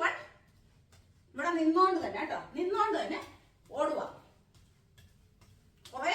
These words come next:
നേരം ചെയ്യണം കേട്ടോ ഒരെണ്ണം. വേദനയൊക്കെ തോന്നുമ്പോ നിർത്തണം. ഫസ്റ്റ് വൺ അത്. സെക്കൻഡ് വൺ, വൺ, ടു, ത്രീ, ഫോർ, ഫൈവ്, സിക്സ്.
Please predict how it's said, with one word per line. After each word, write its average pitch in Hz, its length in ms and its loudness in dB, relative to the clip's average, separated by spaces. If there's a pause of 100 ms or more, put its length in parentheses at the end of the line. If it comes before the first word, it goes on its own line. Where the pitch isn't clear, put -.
(120)
നേരം 539 240 -4
ചെയ്യണം 339 260 0
കേട്ടോ 339 200 -2
ഒരെണ്ണം. 269 260 -6 (480)
വേദനയൊക്കെ 427 580 -4
തോന്നുമ്പോ 392 380 -2
നിർത്തണം. - 380 -8 (400)
ഫസ്റ്റ് 269 320 -8
വൺ 381 100 -4 (340)
അത്. 196 140 -6 (560)
സെക്കൻഡ് 403 420 -2
വൺ, 381 120 2 (1300)
വൺ, 349 120 -4 (1040)
ടു, 339 80 -6 (1080)
ത്രീ, 370 140 -6 (1000)
ഫോർ, 508 160 0 (1000)
ഫൈവ്, 392 220 0 (920)
സിക്സ്. 571 300 -4